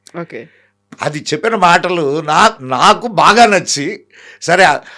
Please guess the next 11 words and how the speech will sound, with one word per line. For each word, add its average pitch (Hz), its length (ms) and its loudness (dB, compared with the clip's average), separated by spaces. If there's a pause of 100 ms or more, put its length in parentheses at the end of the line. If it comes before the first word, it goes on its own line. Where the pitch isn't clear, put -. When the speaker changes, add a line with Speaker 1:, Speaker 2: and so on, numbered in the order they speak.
(380)
Speaker 2:
అది 127 180 -2
రాసినటువంటి 175 760 0
లేఖను 185 480 2
కూడా 202 160 4
దీంట్లో 165 280 -2
పెడదామనే 151 540 2
ఉద్దేశంతో 160 960 -2
దీంట్లో 147 280 -2
పెట్టాను 120 400 -2
అనమాట. 87 340 -14
Speaker 1:
ఓకే. 156 600 -14